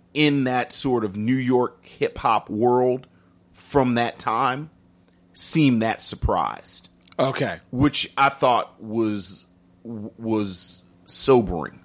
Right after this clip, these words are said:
Speaker 2: Right.
Speaker 1: And, and K R S One basically said that, you know,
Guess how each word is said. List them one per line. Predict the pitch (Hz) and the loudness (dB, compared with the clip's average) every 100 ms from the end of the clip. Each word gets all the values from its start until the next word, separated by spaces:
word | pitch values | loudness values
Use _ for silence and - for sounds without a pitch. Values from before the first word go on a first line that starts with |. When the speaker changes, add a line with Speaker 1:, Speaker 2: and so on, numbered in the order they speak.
| - - - | -20 -20 -8
Speaker 2:
Right. | 104 85 - _ _ _ _ _ - - - | -4 -4 -4 _ _ _ _ _ -20 -20 -4
Speaker 1:
And, | 139 139 135 127 | 0 0 0 -2
and | 117 123 | -4 -6
K | - 151 | 0 2
R | 135 | 2
S | 123 - | 0 -2
One | 131 123 113 | -2 -2 0
basically | 113 120 - 123 110 98 | 0 0 0 -6 -8 -6
said | - 113 104 98 90 | -2 0 0 -2 -4
that, | 101 101 - | -2 -2 -2
you | 117 113 | -6 -4
know, | 98 87 | -4 -6